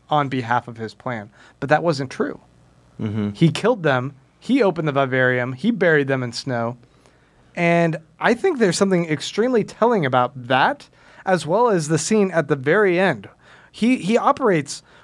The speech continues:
Speaker 1: with such a high degree of confidence about,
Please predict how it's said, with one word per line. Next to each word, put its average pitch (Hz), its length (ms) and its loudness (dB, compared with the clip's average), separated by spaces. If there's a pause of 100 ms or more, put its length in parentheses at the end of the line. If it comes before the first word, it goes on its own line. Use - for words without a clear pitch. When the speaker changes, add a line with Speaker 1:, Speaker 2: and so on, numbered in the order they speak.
(100)
Speaker 1:
with 160 220 2
such - 440 0 (100)
a 165 140 2
high - 580 0
degree 190 320 2
of 160 140 0
confidence 151 680 -4 (500)
about, 151 440 2